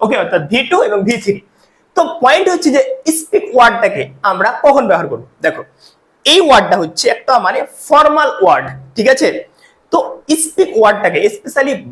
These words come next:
ভাষাগত ব্যাপারে ব্যবহার করা হয়, অর্থাৎ কে কোন ভাষাতে কথা বলতে পারে সেদিক, আহ, বুঝাতে গিয়ে আমরা এই স্পিক ওয়ার্ডটাকে ব্যবহার করব। আর যেহেতু এটা একটা ফর্মাল ওয়ার্ড, তো আমরা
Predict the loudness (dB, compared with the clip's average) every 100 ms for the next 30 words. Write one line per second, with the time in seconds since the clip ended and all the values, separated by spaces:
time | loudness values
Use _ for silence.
0 | -16 -12 -4 -2 0 2 4 2 2 2
1 | 2 2 0 2 0 2 0 0 0 -2
2 | -6 -8 -6 -6 -8 _ _ -4 -2 0
3 | 0 0 -2 -2 0 0 0 -2 -2 0
4 | 0 2 -2 -4 -4 -6 -8 _ -16 -8
5 | -2 -2 -2 -6 _ -2 0 0 0 0
6 | 2 2 2 0 -10 _ -4 -2 -2 -4
7 | -6 -8 -4 0 0 0 0 0 -2 -2
8 | -2 -4 _ _ -4 0 0 0 -2 0
9 | -2 -2 -4 -2 0 2 2 0 0 0
10 | 0 -2 0 -2 -2